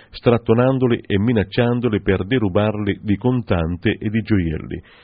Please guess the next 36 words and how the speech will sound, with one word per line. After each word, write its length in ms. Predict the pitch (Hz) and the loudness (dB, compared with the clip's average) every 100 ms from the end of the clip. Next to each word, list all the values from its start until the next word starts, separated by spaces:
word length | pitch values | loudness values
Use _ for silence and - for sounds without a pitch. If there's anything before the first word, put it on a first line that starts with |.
| - - | -20 0
È 100 | 113 | 2
la 140 | 123 | 4
terribile 460 | - 123 123 101 90 | 2 2 2 0 0
esperienza 440 | - 107 104 95 | 0 0 2 0
vissuta 420 | 87 - 120 107 | -2 -2 -4 -2
da 100 | 90 | 0
una 160 | 87 85 | 0 -2
coppia 300 | 110 - 87 | -4 -2 -2
di 120 | 87 | -2
anziani 480 | 85 - 131 123 110 | -4 -2 0 0 -2
di 120 | 90 | -2
settantasei 640 | - 90 104 95 87 139 | -2 -2 -2 -2 -2 -2
e 60 | 117 | -2
settantuno 580 | 98 92 92 87 117 110 | -4 -2 -4 -2 0 0
anni, 340 | 98 107 90 - - - - | 0 0 -2 -6 -18 -18 -4
rispettivamente 840 | 110 - 98 104 104 101 98 101 | -2 0 -2 0 2 2 0 0
marito 320 | 90 95 90 | 0 0 0
e 60 | 98 | 0
moglie, 400 | 117 117 85 85 | 2 2 0 -2
entrambi 560 | 85 98 101 98 110 | -2 -2 -2 -2 -4
pensionati, 720 | - 104 95 135 90 80 - 85 - - - | -2 -2 -2 -2 -2 -2 -4 -6 -10 -20 -2
nella 240 | 104 104 | 2 2
loro 280 | 117 117 98 | 2 2 2
residenza 560 | 113 101 95 107 104 | 0 0 0 0 0
di 120 | 98 90 | -2 0
via 160 | 87 | -2
Comiso 440 | - 107 95 90 92 | 0 0 0 0 -2
a 60 | |
Dannolocata, 760 | 82 107 110 110 101 85 80 82 - - - | 0 -2 0 -4 -4 -4 -4 -6 -6 -16 -6
dove 240 | 104 98 92 | 0 0 0
trascorrono 880 | 110 101 - - 127 95 82 - 117 | 0 -2 -2 0 0 2 -2 -2 -2
ogni 200 | 104 87 | 0 -2
giorno 460 | 117 120 113 117 - | 0 0 0 -4 -4
le 100 | 107 | -4
vacanze 540 | 107 95 82 82 95 | -4 -2 -4 -4 -6
estive. 480 | 85 - 120 85 | -6 -2 -2 -2